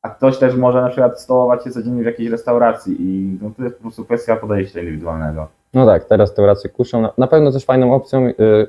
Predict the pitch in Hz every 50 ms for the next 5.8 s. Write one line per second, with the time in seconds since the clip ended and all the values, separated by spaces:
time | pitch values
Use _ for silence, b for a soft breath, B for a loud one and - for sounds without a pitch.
0 | - _ _ - - - - 113 110 113 117 - - - 110 107 - _ 113 117
1 | 117 113 - 113 101 117 110 107 - 120 117 117 - - 107 110 104 - 110 104
2 | 107 107 113 120 143 143 135 127 117 107 107 101 - - 101 98 104 104 101 120
3 | 135 147 147 - - _ _ _ _ _ - - 110 107 110 113 113 113 110 113
4 | 110 - 113 110 107 117 - - 110 101 104 110 107 101 113 110 113 107 - -
5 | 113 107 101 95 95 104 107 104 98 - - - 95 95 92